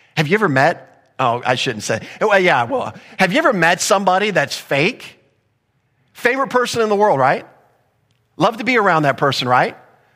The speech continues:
The fakest, the faker, the better, right? That's who I want to hang out with. No, we don't like phoniness. We don't like fakeness. We don't like someone trying to be something they're not. We like genuineness.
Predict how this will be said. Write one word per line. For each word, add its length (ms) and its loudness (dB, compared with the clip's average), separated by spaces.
The 80 2
fakest, 640 -4
the 100 0
faker, 480 -2
the 100 0
better, 320 2
right? 340 0
That's 200 0
who 100 0
I 120 4
want 180 2
to 20 0
hang 160 0
out 220 2
with. 240 -8
No, 160 2
we 140 0
don't 160 0
like 180 2
phoniness. 720 -2
We 80 2
don't 120 2
like 180 2
fakeness. 680 -4
We 80 0
don't 120 2
like 160 2
someone 280 0
trying 320 0
to 40 -4
be 140 0
something 340 -2
they're 120 0
not. 280 2
We 100 -4
like 180 0
genuineness. 840 -4